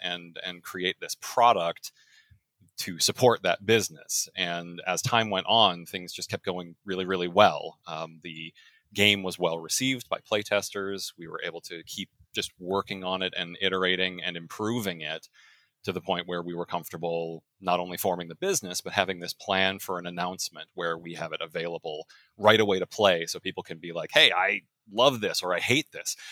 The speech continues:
Either one's great. Tell us what you think. And, uh, we're, we're working to improve it over time in advance of a, uh, crowdfunding launch.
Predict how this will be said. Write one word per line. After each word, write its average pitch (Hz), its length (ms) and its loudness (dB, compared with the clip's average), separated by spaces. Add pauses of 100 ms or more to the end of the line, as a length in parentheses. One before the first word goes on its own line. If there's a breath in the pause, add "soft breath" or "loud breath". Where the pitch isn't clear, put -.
(260 loud breath)
Either 151 320 4
one's 135 360 2
great. 113 600 0
Tell 110 200 4
us 120 120 -4
what - 120 -14
you 107 80 -2
think. 110 340 -2
And, 87 420 -10
uh, 85 340 -8 (260)
we're, 87 340 -12
we're 98 120 -2
working 101 320 2
to 87 180 -6
improve 101 360 -4
it 90 140 -2
over 90 180 -6
time 98 440 0 (320)
in 104 140 -2
advance 90 520 -6
of 80 260 -10
a, 80 220 -4
uh, 80 160 -10 (100)
crowdfunding 80 540 -8
launch. 85 480 -4